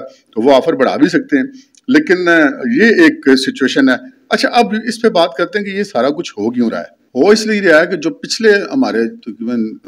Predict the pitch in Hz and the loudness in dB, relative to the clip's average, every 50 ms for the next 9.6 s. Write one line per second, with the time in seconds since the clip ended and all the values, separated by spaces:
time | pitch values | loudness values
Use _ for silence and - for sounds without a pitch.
0 | - - 110 110 107 107 107 107 101 104 113 123 123 123 117 - 123 117 110 113 | -8 -4 -4 -2 0 2 4 4 6 4 4 4 4 4 2 2 2 0 0 0
1 | 110 107 107 95 95 95 98 104 101 104 90 87 92 - - 127 165 190 - _ | 2 2 2 0 0 2 2 2 2 0 -2 -2 -4 -4 -6 -8 -8 -8 -12 _
2 | _ _ _ _ _ _ - _ _ - 104 104 101 101 - - - - 104 101 | _ _ _ _ _ _ -20 _ _ -8 -6 -4 -4 -4 -6 -8 -8 -6 -4 -4
3 | 95 98 98 - _ _ _ _ - - - 123 120 123 - _ _ - 117 110 | -2 -4 -4 -6 _ _ _ _ -14 -12 -12 -10 -12 -12 -16 _ _ -2 -2 0
4 | 104 104 107 104 - - 113 110 220 220 113 117 98 98 101 - - 98 95 101 | 0 0 -2 -2 2 2 4 4 4 4 2 2 2 2 2 0 -2 -2 -2 0
5 | 98 101 95 - 95 98 90 - 95 95 92 - 90 90 98 - - - - _ | 0 -2 -2 -2 -4 -6 -2 0 0 0 0 0 -2 -4 -4 -6 -10 -20 -20 _
6 | _ _ _ _ - 226 220 226 226 214 196 190 190 185 175 165 151 139 131 139 | _ _ _ _ -4 -4 -4 -4 -6 -4 -2 0 2 2 2 0 0 0 2 2
7 | 147 147 139 127 - 107 104 131 139 139 - - - 113 98 92 101 117 127 156 | 2 2 2 0 -4 -8 -6 -4 -4 -4 -2 -4 -4 -4 -4 -2 0 2 2 4
8 | 156 143 123 107 107 107 113 - _ - 123 123 113 107 95 104 95 95 101 107 | 6 6 6 4 2 0 -6 -10 _ -8 -8 -8 -8 -8 -10 -12 -14 -12 -10 -10
9 | 101 - 104 98 101 101 95 87 90 95 95 95 95 | -8 -4 -2 -2 -2 -2 -2 -4 -6 -6 -4 -4 -4